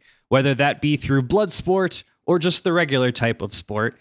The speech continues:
We as people cannot get enough of watching really, really ridiculously talented people doing really, really ridiculously difficult things. And when it comes to video games, something that already has a definitive win and lose state,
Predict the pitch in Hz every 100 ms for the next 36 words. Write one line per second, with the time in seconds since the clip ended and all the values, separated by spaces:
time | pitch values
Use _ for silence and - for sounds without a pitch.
0 | _ _ _ 123 190 190 175 165 - 139
1 | 127 139 - 127 143 135 135 139 139 131
2 | 117 127 110 117 120 135 123 117 180 202
3 | 190 156 170 160 160 135 123 135 139 139
4 | - 139 139 123 123 131 110 123 120 117
5 | 120 113 113 117 117 113 110 107 104 104
6 | 101 107 - 113 107 - 101 98 - -
7 | - - - _ _ _ _ _ _ -
8 | 131 131 185 170 147 170 285 214 135 123
9 | 131 143 - - - 135 139 135 127 123
10 | 139 147 143 127 123 117 113 120 120 113
11 | 110 - 117 127 120 117 107 104 120 123
12 | 123 120 117 120 123 110 - 190 170 127
13 | -